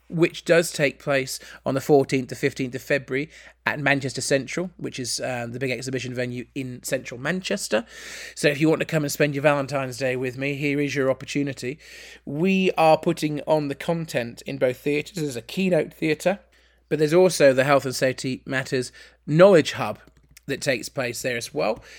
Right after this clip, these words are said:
And there's plenty of C P D content available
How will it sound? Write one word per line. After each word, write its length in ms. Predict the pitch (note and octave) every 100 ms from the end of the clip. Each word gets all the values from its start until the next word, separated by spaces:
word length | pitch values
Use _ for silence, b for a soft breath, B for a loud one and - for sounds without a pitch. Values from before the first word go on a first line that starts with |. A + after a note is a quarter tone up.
| B -
And 440 | D3+ D3 D3 D3 - _ _
there's 460 | D#3+ D3+ D3 C3+ - _ _ _ _
plenty 420 | G#3 G#3 F#3+ D3+
of 60 | C3+
C 200 | - C#3+
P 120 | C3+
D 160 | C3 B2+
content 640 | - C3+ B2 C3 A#2 A2+
available 500 | A#2+ B2+ A#2+ A#2